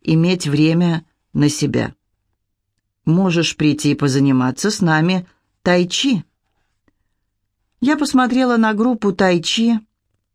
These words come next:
Старички, разведёнки, люди, имеющие много времени на себя.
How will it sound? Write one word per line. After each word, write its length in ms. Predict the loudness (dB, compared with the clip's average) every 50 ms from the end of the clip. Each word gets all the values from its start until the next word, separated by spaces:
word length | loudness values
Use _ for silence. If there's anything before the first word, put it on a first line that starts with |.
| _ _
Старички, 720 | -8 -4 -2 0 0 0 -2 -4 -4 -2 0 0 0 -2 -6 -12 _ _ _ _ _ _ _ _ _ _ -8 -2
разведёнки, 880 | 0 0 2 2 2 0 0 2 2 2 0 0 0 0 0 0 -2 -4 -10 _ _ _ -4
люди, 560 | 0 0 2 2 2 2 2 2 2 2 2
имеющие 520 | 0 2 2 0 0 -2 -2 -2 0 0 2
много 280 | 2 0 0 0 0
времени 380 | 0 0 0 0 2 0 0 0
на 100 | 0 -2
себя. 500 | -2 -2 -2 0 2 2 2 0 -2